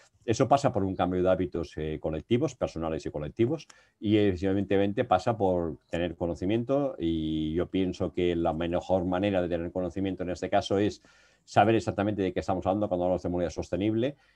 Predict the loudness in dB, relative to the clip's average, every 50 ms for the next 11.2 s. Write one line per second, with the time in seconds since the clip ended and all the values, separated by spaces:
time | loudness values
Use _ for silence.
0 | _ _ -2 2 4 4 4 2 2 2 0 2 4 6 6 6 6 6 4 4
1 | 4 6 6 6 4 4 0 -2 2 4 6 8 8 6 6 4 2 2 2 -2
2 | -2 -2 -2 0 -2 -4 -4 -2 0 0 0 2 2 2 2 0 -2 -4 -6 -4
3 | -2 0 2 2 2 2 2 -2 0 0 0 0 0 -2 2 2 2 2 2 0
4 | 0 -2 0 2 2 2 2 2 -2 -2 -2 0 0 2 0 0 0 -2 -4 -4
5 | -4 -4 -4 -6 -6 -6 0 4 4 4 4 2 -2 -6 -6 -6 _ _ _ _
6 | -4 -2 -2 0 -2 -2 -2 -2 -2 0 0 0 -2 -2 -4 -6 -6 -4 -4 0
7 | 0 0 0 0 -2 -2 0 2 2 2 2 0 -6 -8 -2 0 0 0 2 0
8 | -2 -4 _ -16 -20 _ _ _ 2 4 4 4 2 0 0 2 0 0 -2 -6
9 | -4 -4 -2 2 4 4 4 4 4 4 2 2 2 0 -4 -4 -4 -6 -6 -4
10 | -2 -2 0 0 0 -2 -2 -4 -4 -4 -4 -6 -8 -10 -10 -6 -6 -4 -4 -4
11 | -6 -6 -6 -8